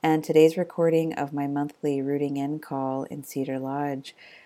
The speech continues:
will support you in mindfully crossing this threshold into winter. And winter is a time when we can really integrate who we are now that we've shed another layer of who we used to be.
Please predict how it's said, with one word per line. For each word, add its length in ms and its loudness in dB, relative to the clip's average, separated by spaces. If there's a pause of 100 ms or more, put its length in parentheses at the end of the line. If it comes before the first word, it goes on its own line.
(100)
will 100 2
support 460 -4
you 140 -2
in 200 -2
mindfully 720 0
crossing 640 -4
this 180 -12
threshold 640 -8
into 360 -6
winter. 580 -12 (920)
And 320 2
winter 580 2
is 360 2
a 120 -2
time 540 -2
when 200 0
we 440 0
can 240 -6
really 260 0
integrate 600 -4 (120)
who 100 -2
we 300 0
are 320 -2
now 540 -2 (440)
that 160 4
we've 200 2
shed 360 0
another 380 -2
layer 360 -2
of 180 -10
who 180 -10
we 100 -4
used 340 0
to 60 -6
be. 380 -10